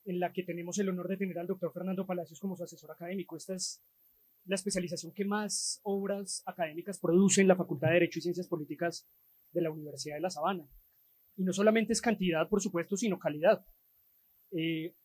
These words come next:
algo que dice mucho de la calidad de un libro es el nivel de ventas de un libro. Y este libro,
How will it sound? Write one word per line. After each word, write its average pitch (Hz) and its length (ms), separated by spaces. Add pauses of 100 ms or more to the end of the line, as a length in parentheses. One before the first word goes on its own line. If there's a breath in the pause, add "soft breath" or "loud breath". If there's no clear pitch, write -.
(100)
algo 196 320
que - 240
dice 214 300
mucho 226 320
de 214 80
la 196 100
calidad 165 300
de 175 80
un 190 100
libro 196 340
es 196 600 (100)
el 202 140
nivel 180 240
de 190 80
ventas 202 400
de 160 60
un 156 80
libro. 156 240 (100)
Y 208 160
este 247 220
libro, 208 420